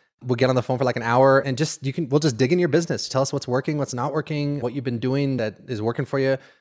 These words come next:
The stuff, you know, clients you don't wanna work with, clients you do wanna work with. And we'll put our heads together and come up with a plan about how you can move things forward. And, you know, if you want us to help you do that, cool.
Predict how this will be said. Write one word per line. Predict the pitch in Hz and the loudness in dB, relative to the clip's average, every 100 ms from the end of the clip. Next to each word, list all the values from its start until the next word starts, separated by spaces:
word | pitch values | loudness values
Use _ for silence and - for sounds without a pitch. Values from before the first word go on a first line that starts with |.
| _ | _
The | - | -10
stuff, | - 131 120 | -4 -2 0
you | |
know, | 117 | -2
clients | - - 131 - | -2 -2 -2 0
you | 127 | 0
don't | 127 | 0
wanna | 131 127 | 0 0
work | 127 | 0
with, | 127 | -2
clients | 135 123 | -6 -6
you | 110 | -4
do | 123 | -2
wanna | 127 120 | -2 0
work | 120 - | 0 0
with. | 120 | -2
And | - - _ _ - | -4 -20 _ _ -4
we'll | 143 | 2
put | 175 | 4
our | |
heads | 156 190 | 4 4
together | 170 160 | 2 0
and | 147 | 0
come | 156 151 | 2 2
up | |
with | 143 | 2
a | 131 | -2
plan | 147 151 | -2 -2
about | 139 117 | -2 -2
how | 135 | 0
you | 131 | 0
can | 131 | -2
move | 123 123 | -2 -2
things | 139 - | -4 -2
forward. | 143 160 107 110 | -2 -2 -4 -8
And, | 120 117 - | -8 -8 -8
you | 123 127 | -2 -2
know, | 117 | -2
if | 117 | -2
you | |
want | 120 | -4
us | 123 | -4
to | - | -2
help | 123 123 | -2 -2
you | |
do | 113 120 | -2 -2
that, | 170 | -4
cool. | - 131 135 | -2 -2 0